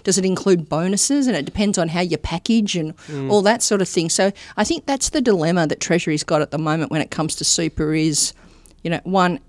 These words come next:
Speaker 1: how much wealth does one person need compared to another? You know, do you bring it back down to the age pension and things like that? Asset tests, all those sort of things makes it very, very difficult. But, um,
Speaker 2: Yeah.
Speaker 1: look, we, we, we put in the submission basically that it's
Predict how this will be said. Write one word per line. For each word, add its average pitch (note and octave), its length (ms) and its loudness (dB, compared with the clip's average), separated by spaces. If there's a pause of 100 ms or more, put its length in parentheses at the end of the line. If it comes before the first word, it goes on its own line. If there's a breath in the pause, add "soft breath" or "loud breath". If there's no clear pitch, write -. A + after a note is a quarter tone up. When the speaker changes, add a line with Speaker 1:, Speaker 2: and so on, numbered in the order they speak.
Speaker 1:
how A3 240 0
much G#3 320 -2
wealth F3 480 2 (180)
does E3 300 0
one F3 180 0
person E3+ 380 -6
need E3 240 -4
compared E3 380 -4
to - 120 -8
another? F#3 400 -6 (360 soft breath)
You E3 60 -2
know, E3+ 60 -2 (180 soft breath)
do G#3 80 -4
you F#3 140 2
bring F3+ 220 -2
it F3 120 -6
back - 220 -8
down D#3 300 -2
to D#3+ 200 -4
the D#3+ 140 -2
age D#3 240 0
pension E3 480 -4
and D3+ 120 -8
things E3+ 300 -6
like D3+ 200 -6
that? G3 280 -2 (240 loud breath)
Asset - 400 0
tests, - 460 -4
all C4+ 180 -2
those A3+ 200 2
sort F3 220 0
of D3+ 80 -4
things E3+ 380 -6
makes D#3 240 -6
it - 100 -12
very, D#3+ 240 -6
very D3 280 -6
difficult. - 560 -10
But, - 280 -4
um, F3 140 0
Speaker 2:
Yeah. C3+ 80 -10 (220 loud breath)
Speaker 1:
look, G#3 140 0
we, A3+ 120 10
we, A#3 200 4 (100)
we A3+ 120 6
put E3 220 0
in D#3+ 320 -2
the - 80 -4
submission D#3 560 -2
basically D3 500 -4
that C#3+ 200 -6
it's - 280 -8